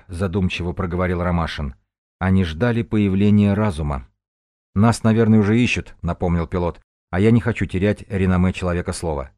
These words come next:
«Да и энергозапас на исходе. Как хотите, но я включаю подъем». «Включай»,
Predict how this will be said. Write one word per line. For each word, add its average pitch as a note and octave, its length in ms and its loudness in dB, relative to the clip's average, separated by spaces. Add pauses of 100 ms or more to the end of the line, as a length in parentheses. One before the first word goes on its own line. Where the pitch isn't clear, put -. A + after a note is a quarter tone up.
(500)
«Да F2 300 -2
и F2 300 -4
энергозапас F#2+ 720 -2
на F2+ 80 -2
исходе. D#2+ 420 -6 (380)
Как A2+ 140 0
хотите, G#2+ 420 0
но G2 80 4
я G#2+ 160 4
включаю G2 420 -2
подъем». E2 440 -4 (760)
«Включай», D#2+ 600 -6